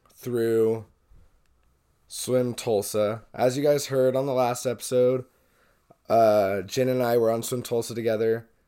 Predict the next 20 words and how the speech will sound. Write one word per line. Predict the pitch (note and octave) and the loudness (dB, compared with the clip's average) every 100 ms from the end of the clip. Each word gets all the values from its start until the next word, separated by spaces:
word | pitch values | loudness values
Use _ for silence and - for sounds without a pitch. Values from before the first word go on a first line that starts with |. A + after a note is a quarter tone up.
| _ | _
So | - A#2 | 0 2
I | A#2+ | 4
started | C3+ D#3 C#3 | 2 2 2
in | C3+ C3 | 2 -2
sixth | - C3 A#2+ - | -2 -4 -4 0
grade, | B2+ A#2 A#2 B2+ C3 _ _ _ _ _ _ _ _ - | 2 2 0 -6 -16 _ _ _ _ _ _ _ _ -8
and | G#2+ A2+ A2+ A2+ G2+ - | -4 -2 -2 -4 -8 -8
we | B2+ | -6
talked, | C3 D3+ C#3+ - | 0 2 0 -2
we | D3 | -6
kinda | E3 G3 F#3+ E3 | -2 0 0 0
mentioned, | D#3+ D3+ D#3 D3+ | -2 -2 -4 -4
like, | C3 | -4
Swim | - D3+ C#3 | -4 -4 -4
America | B2 A#2+ B2 B2+ B2 A#2+ A#2+ A#2 A#2 | -2 0 2 0 0 -2 -2 -4 -8
and, | A2+ | -8
like, | A2 G2+ | -8 -8
the | G2+ | -4
level | B2+ C#3 D3 | 0 0 -2
system. | C3+ C#3+ C#3+ - C#3+ C3+ C3 | -4 -6 -6 -4 -4 -4 -8